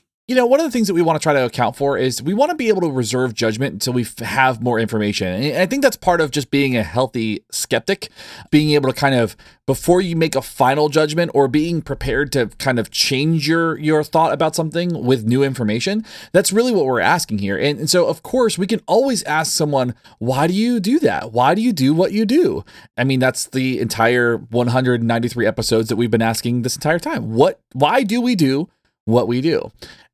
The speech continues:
And so we can ask people that because I think that gives more context for maybe particular motivations.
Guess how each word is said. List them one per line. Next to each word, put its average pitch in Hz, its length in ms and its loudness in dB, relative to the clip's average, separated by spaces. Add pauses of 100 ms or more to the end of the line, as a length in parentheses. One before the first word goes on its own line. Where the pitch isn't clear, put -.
And 202 200 4
so 233 460 2 (220)
we 196 100 -4
can 214 100 -4
ask 269 240 2
people 170 220 0
that 131 180 2
because 160 280 0
I 160 40 -2
think 196 220 -2
that 190 180 2
gives 196 220 2
more 180 240 2
context 165 760 0
for 160 680 2
maybe 147 320 0
particular 135 420 -2
motivations. 151 800 0